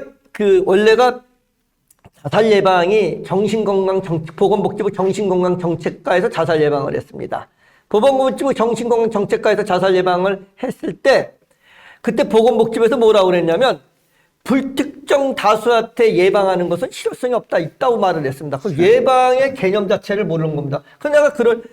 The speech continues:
Speaker 1: 보건복지부에 들어가서 지금도 한 십 년 전 얘기예요. 십오 년 전 가까이 얘기인데 보건복지부에 들어가서 그런 얘기를 했습니다. "아니, 그러면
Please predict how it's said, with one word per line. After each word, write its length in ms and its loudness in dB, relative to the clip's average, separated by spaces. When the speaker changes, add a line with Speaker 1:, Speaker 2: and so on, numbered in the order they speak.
Speaker 1:
보건복지부에 680 0
들어가서 460 2
지금도 280 -4
한 80 -2
십 260 -8
년 200 0
전 180 0
얘기예요. 520 2
십오 340 -4
년 220 0
전 220 -2
가까이 340 -2
얘기인데 500 0
보건복지부에 680 0
들어가서 360 0
그런 260 0
얘기를 200 0
했습니다. 440 -4
"아니, 260 0
그러면 440 -2